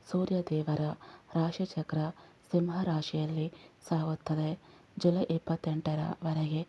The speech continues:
ಸಿಂಹದಲ್ಲಿ ಇರುತ್ತದೆ. ಸಿಂಹದಲ್ಲಿ ಮಂಗಳ ಸಂಚಾರದಿಂದಾಗಿ ಕನ್ಯಾ ರಾಶಿ ಸೇರಿದಂತೆ ಐದು ರಾಶಿಗಳ ಜನರು ತಮ್ಮ ಧೈರ್ಯ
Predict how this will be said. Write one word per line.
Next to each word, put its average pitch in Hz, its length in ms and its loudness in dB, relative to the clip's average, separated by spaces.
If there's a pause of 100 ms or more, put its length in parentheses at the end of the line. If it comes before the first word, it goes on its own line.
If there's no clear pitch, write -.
(320)
ಸಿಂಹದಲ್ಲಿ 160 720 2 (100)
ಇರುತ್ತದೆ. 160 560 0 (460)
ಸಿಂಹದಲ್ಲಿ 170 720 0 (380)
ಮಂಗಳ 175 360 4 (280)
ಸಂಚಾರದಿಂದಾಗಿ 160 1120 0 (500)
ಕನ್ಯಾ 180 400 4
ರಾಶಿ 160 360 0 (100)
ಸೇರಿದಂತೆ 160 760 -2 (500)
ಐದು 160 480 2
ರಾಶಿಗಳ 160 540 0 (520)
ಜನರು 165 380 4 (180)
ತಮ್ಮ 156 220 2 (520)
ಧೈರ್ಯ 160 360 2